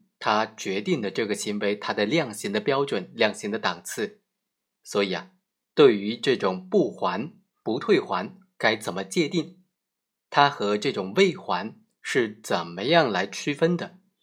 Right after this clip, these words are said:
在司法实践当中就很重要了。简单举一下我之前办过的一个案件，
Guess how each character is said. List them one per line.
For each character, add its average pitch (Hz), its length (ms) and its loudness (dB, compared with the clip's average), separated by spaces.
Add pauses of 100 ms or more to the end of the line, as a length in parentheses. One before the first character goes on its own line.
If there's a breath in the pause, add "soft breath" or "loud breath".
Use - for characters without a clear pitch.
(160)
在 104 180 6
司 - 160 -2
法 101 140 -4
实 101 160 -8
践 104 140 -4
当 107 180 -2
中 107 180 -6
就 104 140 -4
很 92 180 -10
重 98 160 -4
要 87 140 -2
了。 87 200 -10 (840)
简 117 220 6
单 156 200 0
举 101 200 -6
一 95 80 -6
下 101 240 4
我 95 320 0
之 123 200 -6
前 98 320 -6
办 120 220 -2
过 117 100 -2
的 104 120 -2
一 110 40 -4
个 117 80 -6
案 117 80 0
件， 123 300 -8